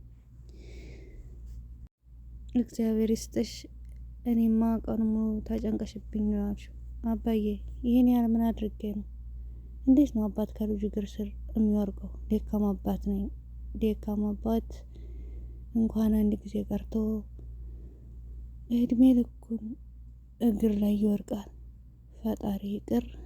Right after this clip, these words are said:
አይለውም። ወይኔ አባዬ፣ እንዴት አንተ ደካማ እንደሆንኩ የምታስበው? ደካማ እየሆንኩ እያወቅሁ ጠዋት እንደዛ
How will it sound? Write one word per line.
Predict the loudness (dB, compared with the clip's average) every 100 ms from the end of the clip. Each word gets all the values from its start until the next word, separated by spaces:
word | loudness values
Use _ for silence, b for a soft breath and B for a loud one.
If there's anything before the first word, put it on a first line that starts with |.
| B B 0
አይለውም። | 4 6 8 6 6 6 4 0 -2 -2 -2 -4 -6
ወይኔ | 2 4 4 4
አባዬ፣ | 2 -2 -2 -2 -4 -6 -8 -12 -2
እንዴት | 4 6 4
አንተ | 4 0 0 -2 -2 0
ደካማ | 0 0 -2 0
እንደሆንኩ | 2 2 2 0
የምታስበው? | -6 -6 -6 -6 -6 -8 -10 -8 0
ደካማ | 0 2 2
እየሆንኩ | 4 4 4 2
እያወቅሁ | 2 2 4 2 0 -6 -10 -10
ጠዋት | -6 -6 -4
እንደዛ | -2 0 -2